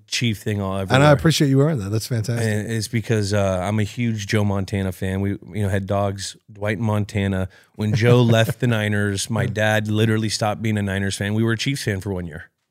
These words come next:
Speaker 2: That's amazing. I love
Speaker 1: Yeah.
Speaker 2: that.
Speaker 1: Remember that Monday Night Football game where
Speaker 2: I
Speaker 1: he let
Speaker 2: do.
Speaker 1: him
Speaker 2: I,
Speaker 1: back
Speaker 2: I, I cannot f-,
Speaker 1: against
Speaker 2: ever
Speaker 1: the
Speaker 2: forget it.
Speaker 1: Niners?
Speaker 2: I, I, I rem-, well, I, it was against the Broncos,
Speaker 1: Bron-,
Speaker 2: wasn't it?
Speaker 1: but no,
Speaker 2: It was the
Speaker 1: but remember
Speaker 2: Broncos.
Speaker 1: there was
Speaker 2: And they, and they did beat the, the forty-niners too.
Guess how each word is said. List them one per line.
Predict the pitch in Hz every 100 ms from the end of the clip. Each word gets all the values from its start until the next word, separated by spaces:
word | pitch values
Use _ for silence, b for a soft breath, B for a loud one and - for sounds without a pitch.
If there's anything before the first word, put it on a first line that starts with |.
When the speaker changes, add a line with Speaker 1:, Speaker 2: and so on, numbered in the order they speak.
| _ _ _
Speaker 2:
That's | 151 151
amazing. | 170 151 143 110 98
I | 127
love | 139 143 110
Speaker 1:
Yeah. | 92
Speaker 2:
that. | -
Speaker 1:
Remember | 120 131
that | 131 120
Monday | 117 120
Night | 120 113
Football | - 113 117 117
game | 117 117
where | 107
Speaker 2:
I | 139
Speaker 1:
he |
let | 113 214
Speaker 2:
do. |
Speaker 1:
him | 120
Speaker 2:
I, |
Speaker 1:
back | 110 117 135 - _
Speaker 2:
I, | 127
I |
cannot | 117 131 131 135
f-, | -
Speaker 1:
against | 123 127 143 151
Speaker 2:
ever | 143
Speaker 1:
the |
Speaker 2:
forget | 131
it. | 131
Speaker 1:
Niners? | 139 139 135 - - _ _
Speaker 2:
I, | 175
I, | 208 - -
I | 175
rem-, | 180 208
well, | 180 185
I, | 175
it | -
was | 165 143
against | 156 -
the | 139
Broncos, | 147 220
Speaker 1:
Bron-, | 160 180
Speaker 2:
wasn't | 123 147
it? | 170
Speaker 1:
but | 175
no, | 190
Speaker 2:
It |
was | 175
the | 170
Speaker 1:
but |
remember | 160 214
Speaker 2:
Broncos. | 202 139
Speaker 1:
there | 147 175
was | 175
Speaker 2:
And | 190
they, | 196
and | 190
they |
did | 165 220 175
beat | 185 175
the, | 156 151
the | 147 131
forty-niners | 165 143 135 123 110 -
too. | 143